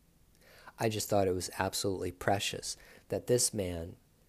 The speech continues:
has this strong desire to wear pantyhose and crotchless pantyhose and, and play and be erotic in them, and even wear heels and play and be erotic in those. But he feels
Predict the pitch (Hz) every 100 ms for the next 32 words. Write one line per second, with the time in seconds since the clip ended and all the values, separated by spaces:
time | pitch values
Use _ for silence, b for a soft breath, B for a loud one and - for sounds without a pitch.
0 | _ _ _ - - 92 92 90 92 -
1 | - 104 - - - - 117 120 135 131
2 | 107 98 98 98 101 95 92 98 - 107
3 | 95 92 90 87 90 98 101 - 107 104
4 | - 101 90 - 95 90 90 87 82 90
5 | 98 92 87 104 - _ _ - 90 -
6 | - 104 101 101 95 98 104 95 92 -
7 | 95 95 98 117 - 90 85 85 95 -
8 | b b b b b - 98 101 101 101
9 | 98 95 - 127 107 92 101 107 98 -
10 | 98 95 95 92 87 87 87 92 - 87
11 | 92 120 92 107 - - b b b b
12 | b b - 127 127 131 131 131 - 127
13 | 120 117 117 117 - -